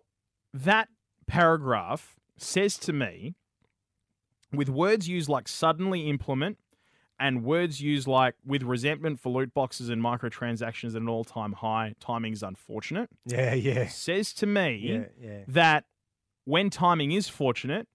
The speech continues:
Speaker 2: Yeah.
Speaker 1: or not necessarily suddenly, but at some point down the track,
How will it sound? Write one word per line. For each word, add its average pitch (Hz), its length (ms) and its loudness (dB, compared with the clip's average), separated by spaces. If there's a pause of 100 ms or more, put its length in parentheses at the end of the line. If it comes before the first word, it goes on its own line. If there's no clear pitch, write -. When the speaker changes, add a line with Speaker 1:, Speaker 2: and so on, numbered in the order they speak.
(220)
Speaker 2:
Yeah. 123 300 -2 (840)
Speaker 1:
or 160 480 6 (300)
not 175 180 4
necessarily 151 600 2
suddenly, 151 420 0
but 123 100 -2
at 113 100 -10
some 151 200 -2
point 139 220 -4
down 131 140 0
the 117 60 -2
track, 139 540 0